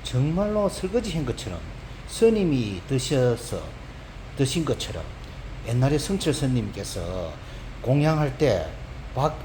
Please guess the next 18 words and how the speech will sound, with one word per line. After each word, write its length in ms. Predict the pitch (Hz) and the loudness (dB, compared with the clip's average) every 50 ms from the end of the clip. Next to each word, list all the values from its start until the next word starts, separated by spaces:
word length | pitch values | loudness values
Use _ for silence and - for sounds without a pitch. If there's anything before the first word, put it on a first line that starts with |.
| - - | -10 -4
밥떡거리 440 | 113 113 - - 156 160 180 160 147 | -4 -4 -2 -2 0 2 2 2 4
나눠면은, 560 | 131 120 113 113 107 101 98 95 90 87 85 | 2 2 2 0 0 -2 -2 -4 -6 -6 -4
"야, 80 | 95 107 | -4 -4
이 80 | 110 - - | -4 -4 -4
죽놈 360 | - 110 113 117 123 131 135 | -4 -2 0 2 2 2 0
새끼들아." 680 | 127 - 131 120 - 92 104 104 - - - 107 101 - | 0 -2 -4 -4 -4 -6 -6 -6 -6 -6 -6 -6 -6 -4
이러면서 640 | - 107 104 110 98 - - 90 82 87 90 92 90 - - - - - - - - - - - - - - - - | -6 -4 -4 -4 -6 -4 -6 -6 -6 -4 -6 -6 -6 -8 -10 -10 -10 -10 -12 -12 -12 -14 -12 -12 -12 -12 -10 -10 -10
막 460 | - - 107 107 110 107 110 117 113 110 - - - - - - | -8 -8 -8 -6 -6 -6 -6 -6 -6 -8 -8 -10 -12 -12 -10 -8
죽창으로 480 | - 135 120 - 135 139 123 98 101 - | -8 -6 -6 -2 -2 0 0 0 -2 -2
때렸다 320 | 117 131 127 113 - 110 | -2 -2 -2 -2 -2 -6
아닙니까? 460 | 85 82 82 85 87 - 87 82 - - - - | -6 -6 -8 -8 -8 -8 -8 -10 -10 -10 -10 -4
이분은 380 | 165 170 160 175 175 147 113 98 - - - - - - - - - - - | -4 -2 0 2 2 2 0 -2 -4 -8 -10 -12 -12 -12 -12 -12 -12 -12 -10
선-, 280 | - - 180 170 170 170 - | -4 -2 0 0 0 -2 -4
성철 420 | - - - 196 196 - - 147 | -8 -6 -4 -4 -2 0 0 -2
스님이 340 | 127 - 127 120 117 101 92 | 0 0 0 0 0 -2 -4
한테도 400 | 98 98 92 - 98 - 85 85 - - - | -4 -6 -4 -6 -6 -4 -6 -8 -8 -8 -6
안 160 | - 107 110 | -4 -2 2
맞겠습니다. 600 | 120 131 127 147 147 139 - 135 127 123 117 90 | 2 2 2 2 -2 -2 0 0 0 0 -2 -4